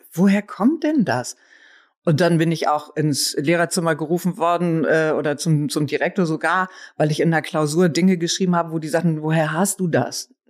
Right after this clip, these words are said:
Ne? Und das war sozusagen dieses Channeling, was damals angefangen hat, was mir aber echt keiner gesagt hat natürlich. Und ich kannte niemanden, der es mir hätte erklären können. Es war niemand in der Familie da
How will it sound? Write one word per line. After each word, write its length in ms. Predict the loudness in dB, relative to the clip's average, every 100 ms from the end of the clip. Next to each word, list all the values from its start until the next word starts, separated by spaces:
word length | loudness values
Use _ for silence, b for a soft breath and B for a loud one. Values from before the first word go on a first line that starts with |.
| _
Ne? 280 | 2 2 2
Und 200 | 2 0
das 180 | -2 -2
war 240 | 0 0
sozusagen 680 | -2 -4 -2 0 2 0 -2 B B 0
dieses 300 | 2 2 0
Channeling, 440 | 2 4 4 0
was 160 | -2 -2
damals 360 | -2 -2 -2
angefangen 500 | 0 2 2 0 0
hat, 140 | 0 -2
was 180 | -4 -4
mir 220 | -4 -6
aber 100 | -10 -14
echt 260 | -14 -14 -12
keiner 380 | -4 2 2 4
gesagt 400 | 2 2 0 -2
hat 140 | -4
natürlich. 560 | -2 -2 0 2 0 B B B B B _
Und 220 | 2 4
ich 120 | 0
kannte 360 | 2 2 2 2
niemanden, 340 | 4 4 2
der 80 | -2
es 140 | -2 2
mir 140 | 2
hätte 260 | 2 0 -2
erklären 500 | -4 -2 0 0 -2
können. 300 | -2 -4 -6 _ _ _ _ _ _
Es 200 | -4 0
war 180 | 2 4
niemand 460 | 6 6 4 2 4
in 100 | 4
der 140 | 2
Familie 600 | 0 0 4 6 6 2
da 380 | 2 0 0